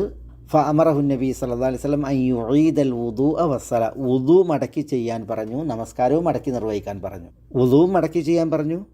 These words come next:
നമസ്കാരവും മടക്കി ചെയ്യാൻ പറഞ്ഞു. അവിടെ വുദു മടക്കി ചെയ്യാൻ പറഞ്ഞത് എന്തുകൊണ്ടാണ്? അയാൾ വുദു ചെയ്ത് കുറേ സമയമായി, അതില്ലായിരുന്നുവെങ്കിൽ ആ വെള്ളം ഏൽക്കാത്ത ഖദർ ഭാഗം മാത്രം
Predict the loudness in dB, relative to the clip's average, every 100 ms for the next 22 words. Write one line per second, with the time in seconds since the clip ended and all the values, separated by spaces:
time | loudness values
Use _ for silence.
0 | _ _ -6 -2 0 0 0 0 -4 -6
1 | -6 -6 -6 -12 -14 -16 0 4 4 4
2 | -2 -10 _ _ -4 0 2 2 2 0
3 | 0 0 2 0 0 0 0 -2 0 -2
4 | -2 -10 _ -20 -10 -2 2 2 2 0
5 | 4 2 4 2 0 -6 _ -20 -2 4
6 | 4 4 0 2 2 0 -8 _ -20 -2
7 | 2 6 6 6 4 0 2 0 0 -4
8 | -12 -20 -10 -2 0 0 -2 2 4 4
9 | 2 0 -6 _ _ _ 2 2 4 2
10 | 2 0 -2 0 0 -2 -8 -12 -2 0
11 | 2 2 2 0 0 -2 -2